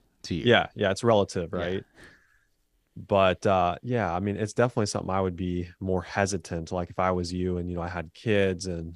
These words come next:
Speaker 2: you know, have a, a good, stable job, it would definitely be harder for me to pull the trigger. But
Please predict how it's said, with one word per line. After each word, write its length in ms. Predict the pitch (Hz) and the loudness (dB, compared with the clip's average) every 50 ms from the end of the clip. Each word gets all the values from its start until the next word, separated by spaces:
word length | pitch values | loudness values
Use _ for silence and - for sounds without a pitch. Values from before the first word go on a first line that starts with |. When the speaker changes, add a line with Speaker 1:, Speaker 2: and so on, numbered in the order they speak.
| - _ - | -16 _ -8
Speaker 2:
you 60 | 95 | -6
know, 80 | 92 87 | -6 -4
have 260 | 87 95 87 80 87 | -2 -4 -4 -4 -4
a, 140 | 85 87 - - | -6 -8 -6 -8
a 80 | 95 | -8
good, 420 | 92 85 - 107 98 92 90 87 - | -10 -6 -4 -2 0 0 -2 -2 -6
stable 360 | - - 98 92 87 87 82 | -4 -4 -4 -4 -2 -4 -8
job, 420 | - - 92 85 82 82 82 - | -4 -4 -2 0 0 0 -2 -2
it 60 | 87 87 | -4 -6
would 120 | 87 82 | -4 -4
definitely 340 | 82 85 - - 85 85 85 | -6 -6 -6 -8 -8 -8 -8
be 40 | 82 | -10
harder 340 | - - 87 85 85 82 | -8 -6 -6 -6 -6 -8
for 140 | - - 92 | -10 -10 -10
me 100 | 90 90 | -8 -8
to 60 | 90 | -10
pull 200 | 87 - - 87 | -10 -10 -10 -10
the 100 | 85 87 | -10 -8
trigger. 380 | - - - 95 85 82 85 82 | -12 -6 -6 -6 -4 -4 -6 -8
But 280 | 85 - 95 87 - | -4 -2 -2 -2 -2